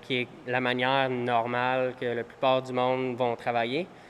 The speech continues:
Eux autres, ils vont acheter un alcool qui est préfait, ils vont mettre des aromates dedans, ils vont le redistiller une fois, puis ils vont avoir leurs produits.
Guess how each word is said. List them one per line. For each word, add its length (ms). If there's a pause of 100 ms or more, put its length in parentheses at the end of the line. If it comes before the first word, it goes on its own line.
(200)
Eux 120
autres, 160
ils 60
vont 140
acheter 280
un 160
alcool 540
qui 440
est 100
préfait, 560 (360)
ils 60
vont 100
mettre 180
des 160
aromates 400
dedans, 360
ils 160
vont 180
le 60
redistiller 640
une 160
fois, 300 (640)
puis 220
ils 60
vont 160
avoir 240
leurs 160
produits. 460